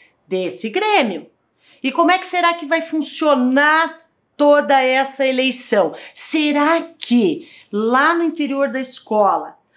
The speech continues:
pra fazer a tirada das chapas, pra fazer a tirada de quem sa-, serão os representantes,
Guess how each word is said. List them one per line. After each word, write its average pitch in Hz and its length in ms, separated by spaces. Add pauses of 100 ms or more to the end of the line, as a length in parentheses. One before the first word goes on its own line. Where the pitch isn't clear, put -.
(140)
pra 190 120
fazer 190 420
a 294 60
tirada 226 840
das 240 180
chapas, 214 1080
pra 202 260
fazer 202 560
a 240 80
tirada 233 800
de 175 320
quem 311 260
sa-, 240 640
serão 233 460
os 214 160
representantes, 220 1400